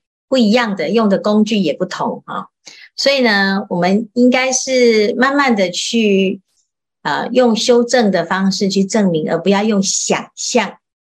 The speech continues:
那也不要去找很多资料来帮助自己。因为过去啊，我们想想看，在佛陀那个时候，他没有那么多的资料哈，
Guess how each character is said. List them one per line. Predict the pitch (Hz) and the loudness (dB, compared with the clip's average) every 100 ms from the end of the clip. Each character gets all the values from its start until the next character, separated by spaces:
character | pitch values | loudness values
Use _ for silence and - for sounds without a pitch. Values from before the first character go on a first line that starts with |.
| - | -4
那 | 294 | -2
也 | 208 | 0
不 | 165 | 0
要 | 202 214 | 0 0
去 | 233 | 0
找 | 202 185 | -2 -4
很 | 175 151 | -4 -2
多 | 175 | -2
资 | 180 - 196 208 | -4 -4 0 2
料 | 226 220 175 - | 4 2 0 -6
来 | 160 147 156 160 - | -4 -4 -2 -6 -6
帮 | 202 233 | -4 -2
助 | 233 233 | 0 -2
自 | - 208 | -2 -4
己。 | 196 180 _ _ _ _ - | -4 -8 _ _ _ _ 0
因 | 226 | 4
为 | 240 220 202 202 _ _ _ _ - | 4 2 0 -2 _ _ _ _ -2
过 | 330 | -2
去 | - 294 | 2 2
啊， | 185 - | 0 -2
我 | 175 | -4
们 | 180 | -2
想 | 254 | 2
想 | 247 190 | 2 0
看， | 233 214 | 0 0
在 | 226 | 0
佛 | 220 175 | 0 -2
陀 | 180 | 0
那 | 170 | -2
个 | 185 | 0
时 | 175 196 - | -2 -4 -6
候， | 190 151 - _ _ _ _ - | -6 -6 -8 _ _ _ _ -4
他 | 294 | 0
没 | 330 | 2
有 | 247 | 4
那 | 202 | 4
么 | 262 220 | 2 0
多 | 208 208 | 0 -2
的 | 180 | -2
资 | - 208 202 | -6 -2 2
料 | 208 185 - - | 4 2 -2 -10
哈， | - | -16